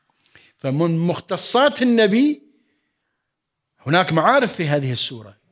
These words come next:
ومن مختصات أمة النبي وهم شيعة أمير المؤمنين عليه أفضل الصلاة والسلام، أعطاها الله سبحانه وتعالى. قال: "فاتحة الكتاب هذه أعطاها الله محمدا صلى الله عليه وآله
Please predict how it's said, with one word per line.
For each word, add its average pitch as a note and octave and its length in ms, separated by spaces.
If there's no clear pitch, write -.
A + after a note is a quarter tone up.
ومن C3+ 560
مختصات D#3 880
أمة G#3 300
النبي D#3+ 240
وهم E3 220
شيعة E3+ 340
أمير D3+ 340
المؤمنين C#3 540
عليه C#3+ 200
أفضل C#3 220
الصلاة C3 340
والسلام، C#3 440
أعطاها C3+ 400
الله C#3 280
سبحانه C3 300
وتعالى. B2 320
قال: G3+ 500
"فاتحة D#3 400
الكتاب E3 400
هذه E3 340
أعطاها C#3+ 380
الله D#3 380
محمدا D#3 400
صلى C#3+ 260
الله D3 320
عليه D3+ 300
وآله F3+ 520